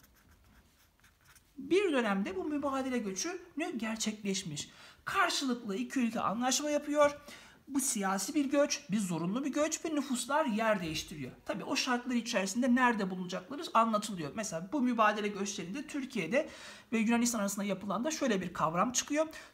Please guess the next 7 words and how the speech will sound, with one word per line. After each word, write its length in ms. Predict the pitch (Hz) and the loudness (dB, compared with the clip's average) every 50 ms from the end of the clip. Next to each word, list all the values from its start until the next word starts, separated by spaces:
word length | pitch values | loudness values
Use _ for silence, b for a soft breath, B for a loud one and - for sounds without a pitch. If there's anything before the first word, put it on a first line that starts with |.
| B - | B -2
Türkiye'de 640 | - 359 349 254 - 247 233 208 190 185 185 185 196 | 0 2 2 2 2 2 2 2 2 2 0 0 0
bulunan, 460 | 196 185 175 170 175 196 254 285 - - | 0 2 0 2 2 2 2 2 0 0
özellikle 500 | 202 190 214 226 240 240 - 202 165 - | 0 2 2 2 0 0 0 -4 -4 -4
İstanbul'da 680 | - 190 - - - 269 277 269 254 226 208 208 196 | -4 -4 -2 0 4 4 4 4 4 2 2 2 2
bulunan 320 | 196 196 190 180 170 165 | 2 2 2 2 0 0
Rumlar 460 | 170 175 170 175 175 175 202 247 247 277 | 0 0 0 2 2 2 2 2 2 2
dışında 500 | 269 - - 285 277 285 302 320 311 | 0 0 0 2 4 4 4 4 2